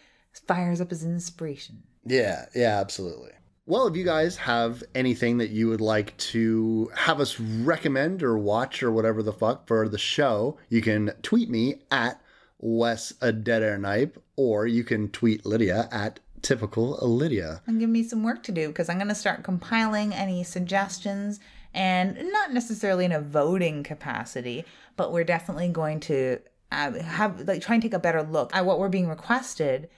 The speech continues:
Speaker 1: so that we can bring things that have been requested more than once.
Speaker 2: Mm-hmm, mm-hmm, mm-hmm. Yeah, we would just definitely really want to refocus after the hundredth episode about making sure that your guys' requests are coming in in a timely manner. I know that sometimes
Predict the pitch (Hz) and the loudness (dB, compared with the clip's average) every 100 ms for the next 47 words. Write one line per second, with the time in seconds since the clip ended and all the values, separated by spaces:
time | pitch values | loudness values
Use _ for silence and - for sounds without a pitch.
0 | _ - 220 196 196 202 190 - 185 180 | _ 0 2 4 2 0 -2 0 2 2
1 | - - - 190 185 180 185 170 156 151 | -2 -14 -2 2 2 2 2 2 0 0
2 | 180 165 151 - 156 - 151 147 135 131 | 0 0 -4 -10 -12 -10 -8 -6 -6 -8
3 | 127 135 - - - - - _ _ _ | -10 -8 -10 -10 -16 -20 -20 _ _ _
4 | - 113 110 101 123 117 110 113 107 101 | -2 0 2 0 0 0 0 0 -2 -2
5 | - 131 123 107 120 123 127 127 131 117 | -2 0 2 0 0 0 2 2 0 2
6 | 127 139 131 123 117 123 123 120 117 110 | 0 2 2 2 2 2 2 2 2 2
7 | 110 110 131 127 127 113 127 113 113 - | 0 0 0 0 -2 0 0 2 0 0
8 | 117 110 110 104 127 117 147 147 - 143 | 0 2 2 2 0 2 0 0 0 2
9 | 139 113 104 107 110 117 104 117 107 107 | 2 2 -2 0 0 0 2 2 2 0
10 | 113 110 104 107 - 110 110 - 113 110 | 2 2 0 -2 0 0 -2 0 2 4
11 | 107 110 104 113 110 107 139 139 123 123 | 2 2 2 0 2 2 2 0 -2 0
12 | 123 117 131 120 113 113 | 2 2 0 0 2 0